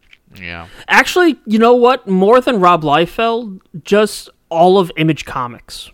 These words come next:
Speaker 1: Yeah, basically just Image in general.
Speaker 2: Uh,
Speaker 1: Like, Youngbloods.
Speaker 2: 'Cause he also, Youngbloods, uh, the Maxx.
Speaker 1: Yeah, the Maxx.
Speaker 2: Uh, Spawn.
Speaker 1: Yeah.
Speaker 2: Uh,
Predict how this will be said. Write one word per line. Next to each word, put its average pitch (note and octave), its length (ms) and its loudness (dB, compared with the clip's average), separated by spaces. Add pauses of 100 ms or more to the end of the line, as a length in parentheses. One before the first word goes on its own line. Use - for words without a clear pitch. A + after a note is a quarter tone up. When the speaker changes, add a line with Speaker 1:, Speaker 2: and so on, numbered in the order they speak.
(100)
Speaker 1:
Yeah, C3+ 280 -6 (100)
basically D#3 360 -14
just G2 180 -18
Image F2+ 640 -20 (260)
in F#2 160 -20
general. F2+ 460 -20 (280)
Speaker 2:
Uh, C3+ 640 -6 (340)
Speaker 1:
Like, F#2 260 -14
Youngbloods. G#2+ 600 -10
Speaker 2:
'Cause F#2+ 180 -6
he A3 160 0
also, A#3+ 400 0 (1080)
Youngbloods, E3 800 2
uh, C#3 120 -4
the B2+ 120 -10
Maxx. C3+ 760 -4
Speaker 1:
Yeah, F#2+ 280 -8
the F#2+ 120 -10
Maxx. F#2+ 340 -14
Speaker 2:
Uh, D#3+ 180 -12
Spawn. E3 960 -2 (560)
Speaker 1:
Yeah. F#2 200 -14
Speaker 2:
Uh, B2 760 -6